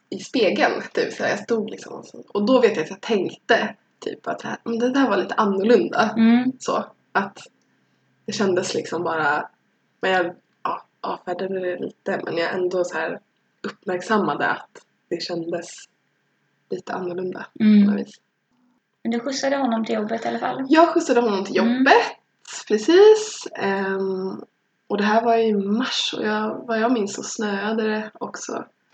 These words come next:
Speaker 1: Jag jobbade inne i stan i Odenplan. Så jag släppte av honom där och så satt jag kvar i bilen och, ja, hade lite, lite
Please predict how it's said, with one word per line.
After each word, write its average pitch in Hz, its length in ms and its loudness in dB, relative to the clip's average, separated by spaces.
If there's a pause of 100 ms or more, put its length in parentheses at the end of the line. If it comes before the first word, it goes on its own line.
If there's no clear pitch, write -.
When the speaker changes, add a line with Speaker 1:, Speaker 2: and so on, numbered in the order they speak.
(140)
Speaker 1:
Jag 220 120 -6
jobbade 202 180 -8
inne 202 120 -6
i 208 40 -10
stan - 400 -12
i 247 260 -8
Odenplan. 208 580 -8 (100)
Så 202 540 -6 (600)
jag 214 200 0
släppte 254 320 -4
av 247 100 -4
honom 233 240 -6
där - 520 -2
och 233 120 -2
så - 100 -12
satt 247 200 -8
jag - 100 -6
kvar 269 320 0
i 240 40 -4
bilen 220 580 -4 (400)
och, 202 280 -4 (420)
ja, - 300 0 (180)
hade 233 300 0
lite, 233 600 0 (340)
lite - 480 -8